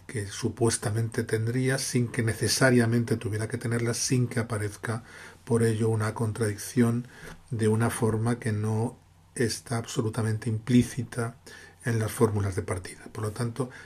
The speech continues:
esta restricción sí que es muy importante, el, eh, instanciar un existencial solo con constantes que no han sido, no hayan sido usadas en la rama o,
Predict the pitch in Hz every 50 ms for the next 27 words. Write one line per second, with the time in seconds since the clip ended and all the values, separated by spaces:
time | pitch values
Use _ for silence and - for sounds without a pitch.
0 | - - - 143 139 - - 123 113 107 - - - - - - - 139 123 113
1 | 110 - - 127 120 - 113 107 95 90 92 95 95 92 92 92 - 101 95 -
2 | 110 110 110 - - 135 139 143 - - - - - - - - - 127 110 104
3 | 101 104 107 110 95 - - - - - - - - - 123 113 - - 117 107
4 | - - 123 120 117 117 117 - - 127 113 107 - - 110 95 - 113 98 101
5 | - - 120 117 117 117 127 - - - - - - - - - - - - -
6 | - _ - - - - - - 143 139 131 127 131 135 147 143 - - - -
7 | - - - - - - - 123 120 117 120 123 135 143 - - - 113 101 98
8 | - - 113 107 107 101 - 113 104 - - - 107 101 101 104 98 - - 110
9 | 101 107 104 101 110 - - - - - 131 110 113 110 104 98 101 - - 117
10 | 104 101 98 98 - - 104 101 104 104 101 - - 98 90 92 92 95 - 139
11 | 156 202 226 175 123 107 101